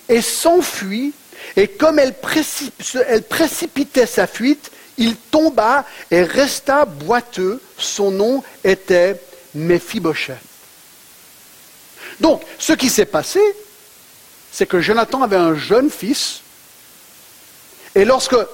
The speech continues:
Jonathan et Saül ont appris leur mort, tout le monde a eu peur. Comme quoi, maintenant, toute la famille allait être éliminée.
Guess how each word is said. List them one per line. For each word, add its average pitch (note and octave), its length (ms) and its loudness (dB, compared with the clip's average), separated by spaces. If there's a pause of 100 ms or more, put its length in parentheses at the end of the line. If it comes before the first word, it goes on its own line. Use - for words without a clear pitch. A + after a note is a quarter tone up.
(140)
Jonathan B3+ 800 0 (100)
et B3 120 0
Saül A#3+ 680 0 (520)
ont C#3+ 80 -8
appris D#3 240 -4
leur C#3+ 200 -2
mort, C#3+ 340 -4 (960)
tout G#3+ 80 -8
le A3+ 80 -2
monde B3 80 -2
a A3+ 60 2
eu G3 80 -6
peur. C3 320 -4 (280)
Comme D#3+ 160 -6
quoi, G#3+ 360 0 (360)
maintenant, E3+ 400 0 (360)
toute D#4+ 180 0
la B3+ 80 0
famille G#3+ 540 0
allait E3+ 200 0
être - 220 -4 (640)
éliminée. D3+ 420 -2